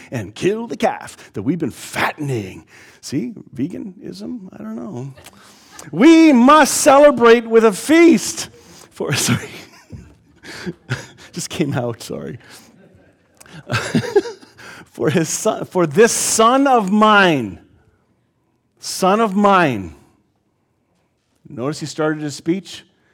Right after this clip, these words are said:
He said, "I'm not worthy to be called your son." Right there. And then he says, "For this son of mine was dead and now returned to life. He was lost, but now is found."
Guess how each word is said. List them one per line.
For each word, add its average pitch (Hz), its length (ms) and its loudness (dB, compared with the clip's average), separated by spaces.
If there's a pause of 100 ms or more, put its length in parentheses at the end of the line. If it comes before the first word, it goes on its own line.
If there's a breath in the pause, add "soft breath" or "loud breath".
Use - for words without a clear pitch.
(160)
He 127 100 -12
said, 127 360 -6
"I'm 127 200 -6
not 127 180 -6
worthy 135 220 -6
to 131 100 -10
be 123 100 -12
called 123 240 -8
your 117 80 -12
son." 147 340 -12 (1800)
Right 113 160 -16
there. 135 240 -14 (420)
And 98 160 -14
then 113 240 -8
he 107 300 -14
says, 92 360 -16
"For 92 140 -20
this 90 160 -18
son 113 600 -10
of 90 200 -20
mine - 380 -20 (320 soft breath)
was 104 320 -12
dead 107 520 -6 (280 soft breath)
and 98 160 -12
now 101 160 -10
returned 107 360 -14
to 110 80 -14
life. 87 380 -16 (260 soft breath)
He 127 140 -10
was 104 160 -8
lost, 120 480 -6
but 101 140 -12
now 104 180 -10
is 107 140 -14
found." 87 400 -18